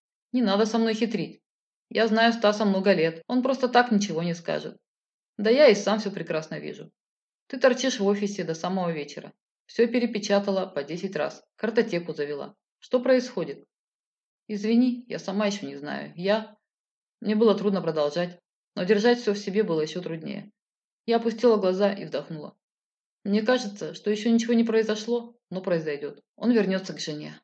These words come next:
«Почему?» вытаращился на меня Дима. «Я так думаю. Так думает его мама. И так думает его жена». «Слушай, а ты интересовалась у Стаса, что обо всем этом думает он сам?» ухмыльнулся Дима.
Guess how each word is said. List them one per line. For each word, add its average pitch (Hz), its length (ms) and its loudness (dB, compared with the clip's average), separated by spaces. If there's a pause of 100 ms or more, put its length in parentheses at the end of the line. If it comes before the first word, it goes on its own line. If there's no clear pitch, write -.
(880)
«Почему?» 202 600 0
вытаращился 180 600 0
на 165 80 -2
меня 165 200 -2
Дима. 160 420 -8 (440)
«Я 240 100 0
так 226 200 0
думаю. 202 380 0 (420)
Так 269 180 0
думает 220 320 6
его 180 140 -2
мама. 160 420 -4 (340)
И 247 60 -4
так 247 220 6
думает 180 320 0
его 156 160 -2
жена». 151 360 -10 (720)
«Слушай, - 600 -4
а 175 80 -6
ты 226 140 4
интересовалась 220 680 4
у 220 40 -2
Стаса, - 480 -2 (440)
что - 220 0
обо 214 140 4
всем 226 260 0
этом 170 240 -2
думает 202 320 4
он 214 100 0
сам?» - 340 -4 (440)
ухмыльнулся 185 600 -6
Дима. 151 380 -12